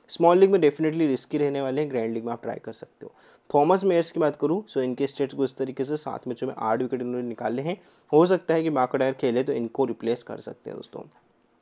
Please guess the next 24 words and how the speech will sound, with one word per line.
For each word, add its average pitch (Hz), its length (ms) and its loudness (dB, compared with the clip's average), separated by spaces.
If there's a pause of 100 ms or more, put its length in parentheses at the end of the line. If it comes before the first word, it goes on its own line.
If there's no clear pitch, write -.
(300)
मैथ्यू 135 340 0
हम्सफ्रे 160 360 0
स्लो 127 240 -4
लेफ्ट 120 240 -2
आर्म 127 120 -2
ऑर्थोडॉक्स 120 500 -4
स्पिन 127 220 -8
बॉलर 123 220 0
का 127 160 -8
बॉलिंग 117 300 -4
करते 131 240 -10
हैं। 165 120 -8 (400)
ओडीडी 175 340 10
में 196 100 6
नौ 170 160 4
मैचों 143 240 -2
में 135 120 -2
ग्यारह 123 220 -4
विक-, 113 180 -6
सात 110 280 -6
विकेट 117 260 -10
निकाल - 220 -12
चुके - 260 -20
हैं। - 140 -20